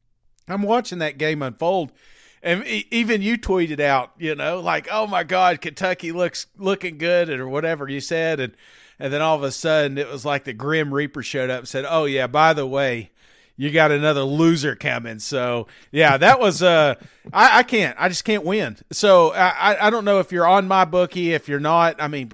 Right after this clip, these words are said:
I mean, think how much money people could have been making just by picking the opposite of me. It's crazy.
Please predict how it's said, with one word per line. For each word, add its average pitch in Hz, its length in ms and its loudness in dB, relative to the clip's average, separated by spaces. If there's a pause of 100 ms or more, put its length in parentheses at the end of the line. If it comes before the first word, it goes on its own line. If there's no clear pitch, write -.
I 180 140 -8
mean, 165 180 -12 (160)
think 247 200 -8
how 196 120 -4
much 165 240 -10
money 151 480 -8 (520)
people 196 260 -4
could 175 180 -6
have 143 100 -10
been 143 200 -6
making 147 340 -6
just 190 320 -6
by 143 140 -6
picking 160 400 -10
the 117 140 -12
opposite 127 580 -6
of 107 80 -10
me. 117 220 -10
It's 101 120 -16
crazy. 123 600 -8